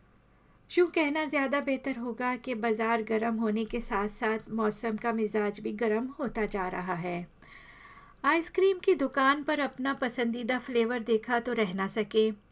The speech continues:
जब कभी अपने शौहर के हमरा घूमने जाने का इत्तेफाक हुआ, आइसक्रीम खाने हम दोनों पर फ़र्ज़ हो जाता है। खैर, अपना मनपसंद फ्लेवर ख़रीद कर एक बेंच पर बैठ गए।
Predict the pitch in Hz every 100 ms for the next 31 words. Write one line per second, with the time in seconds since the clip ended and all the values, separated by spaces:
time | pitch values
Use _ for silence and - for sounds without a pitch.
0 | - - - - - - 220 311 311 285
1 | 277 277 269 262 269 - 240 233 240 233
2 | 247 214 220 220 226 220 226 220 214 226
3 | 220 214 208 208 226 214 226 214 233 247
4 | - 214 208 202 202 - - - - -
5 | 240 233 - 254 240 - 226 220 233 214
6 | 208 214 214 220 226 226 - 220 - 226
7 | 214 202 160 - 180 185 185 - 202 -
8 | _ - _ - - - - - _ _
9 | _ - 294 320 311 - 277 254 277 254
10 | 262 240 254 277 262 247 247 240 254 -
11 | 240 226 233 - 254 254 - 220 208 226
12 | 214 - 220 214 202 214 247 254